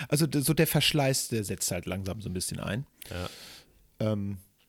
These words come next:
Speaker 1: aber das ist halt irgendwie, ich find das relativ normal. Also ich weiß, ein Freund von meinem Vater, der hat, ich glaub, seit seinem achtundzwanzigsten Geburtstag keinen Geburtstag mehr gefeiert und der ist jetzt ja auch, äh, über siebzig, ne?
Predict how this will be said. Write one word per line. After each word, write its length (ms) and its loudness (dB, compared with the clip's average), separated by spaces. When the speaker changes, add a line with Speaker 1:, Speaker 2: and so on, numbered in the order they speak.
Speaker 1:
aber 180 0
das 180 -4
ist 260 0
halt 180 -2
irgendwie, 480 0
ich 140 -6
find 160 -4
das 120 -4
relativ 460 -4
normal. 400 -4
Also 320 -6
ich 160 -6
weiß, 140 0
ein 100 0
Freund 260 2
von 120 2
meinem 180 2
Vater, 300 0
der 160 -2
hat, 240 -6
ich 140 -10
glaub, 220 -2
seit 200 -2
seinem 400 -2
achtundzwanzigsten 720 -2
Geburtstag 460 -2
keinen 280 -2
Geburtstag 400 -2
mehr 120 -2
gefeiert 400 -4
und 140 -8
der 80 -2
ist 120 -2
jetzt 180 -4
ja 80 -2
auch, 360 -4
äh, 100 -4
über 280 -6
siebzig, 460 -8
ne? 100 -8